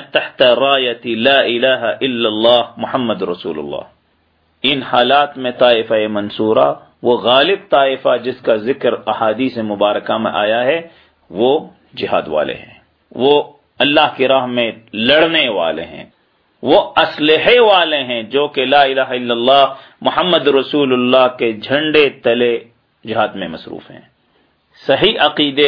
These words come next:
اور صحیح منہج کے مطابق کام کو آگے بڑھا رہے ہیں۔ کام ان کا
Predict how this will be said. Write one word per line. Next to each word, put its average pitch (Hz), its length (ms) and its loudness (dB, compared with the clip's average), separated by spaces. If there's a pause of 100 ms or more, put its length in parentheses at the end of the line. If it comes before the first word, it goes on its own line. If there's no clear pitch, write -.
اور 131 140 0 (100)
صحیح 127 260 -2
منہج 120 440 -2
کے 131 100 -2
مطابق 117 500 0 (240)
کام 113 280 -2
کو 113 260 -4
آگے 95 260 -2
بڑھا 90 340 -2
رہے 78 240 -8
ہیں۔ 117 160 -20 (920)
کام 156 300 2
ان 156 80 -2
کا 147 160 4